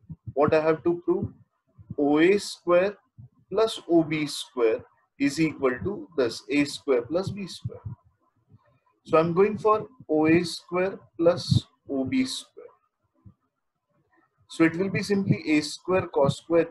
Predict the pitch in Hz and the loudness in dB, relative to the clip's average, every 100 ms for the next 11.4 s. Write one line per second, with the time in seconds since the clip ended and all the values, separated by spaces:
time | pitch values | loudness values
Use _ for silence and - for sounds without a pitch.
0 | - 123 110 104 107 - _ _ _ _ | -6 -14 -6 -4 -4 -8 _ _ _ _
1 | - - _ - - - 175 175 - - | -20 -20 _ -16 -16 0 2 2 -2 -4
2 | 131 - - - 185 185 170 156 151 - | -2 -2 -8 -2 0 0 0 -4 -6 -4
3 | 151 135 131 123 101 90 110 - - _ | 0 0 0 -10 -14 -8 -8 -10 -20 _
4 | _ _ _ - _ _ 139 131 - - | _ _ _ -20 _ _ 4 4 4 -8
5 | 143 147 143 - 147 185 170 147 139 127 | -2 0 0 -2 0 0 0 0 0 -2
6 | - 160 160 160 - 107 92 - - _ | -2 4 4 2 -6 -4 -4 -6 -14 _
7 | _ _ - - _ _ - 143 160 - | _ _ -20 -20 _ _ 0 0 0 -6
8 | - - - _ _ _ 120 131 131 - | -14 -16 -20 _ _ _ 0 2 2 -4
9 | 147 147 147 127 101 - - 101 85 - | 2 2 2 -6 -8 -12 -6 -6 -6 -10
10 | - _ _ _ _ - - 320 _ _ | -12 _ _ _ _ -18 -18 _ _ _
11 | _ _ - | _ _ -16